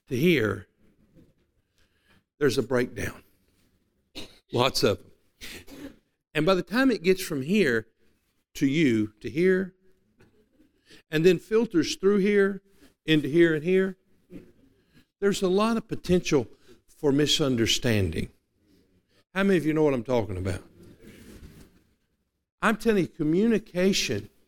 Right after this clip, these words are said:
is a major issue in our lives. It's a major issue in our homes,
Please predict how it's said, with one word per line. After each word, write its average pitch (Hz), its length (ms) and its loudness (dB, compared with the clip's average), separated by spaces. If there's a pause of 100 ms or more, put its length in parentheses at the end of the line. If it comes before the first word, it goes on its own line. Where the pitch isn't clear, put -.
(1000)
is 139 200 0
a 135 80 2
major 156 480 0
issue 147 360 0
in 117 80 0
our 113 160 2
lives. 107 520 -2 (300)
It's 147 180 -6
a 143 40 0
major 131 360 0
issue 127 260 0
in 117 60 0
our 110 100 -2
homes, 185 560 -2